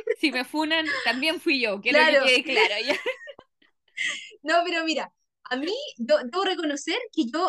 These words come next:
Speaker 2: era mucho más ropera antes, ahora quizás soy menos ropera porque no tengo los recursos, eso de-, también hago ese análisis,
Speaker 1: Ya.
Speaker 2: porque ahora yo digo, ya,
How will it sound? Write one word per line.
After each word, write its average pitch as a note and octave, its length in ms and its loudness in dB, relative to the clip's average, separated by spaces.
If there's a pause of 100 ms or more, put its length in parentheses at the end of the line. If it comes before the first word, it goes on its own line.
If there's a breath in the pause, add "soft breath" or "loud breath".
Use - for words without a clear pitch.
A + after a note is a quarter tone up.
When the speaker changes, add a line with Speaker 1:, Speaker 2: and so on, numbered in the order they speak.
Speaker 2:
era C#4 160 2
mucho D#4+ 280 -6
más F4+ 160 -2
ropera D#4+ 480 0
antes, - 320 -10
ahora C4 240 -2
quizás B3+ 340 -10
soy C4+ 140 -6
menos C4+ 280 -2
ropera D4+ 340 0
porque A3 260 -12
no G#3+ 120 -6
tengo G#3+ 200 -6
los G#3+ 140 -4
recursos, F3+ 560 -10 (100)
eso - 180 -2
de-, C4 120 0
también B3+ 300 -6
hago C#4 180 0
ese C#4 160 -6
análisis, C#4 320 -4
Speaker 1:
Ya. D#3+ 320 -10 (180)
Speaker 2:
porque A3+ 240 -4
ahora B3+ 200 6
yo C4 160 4
digo, B3 220 0
ya, D#3+ 160 -6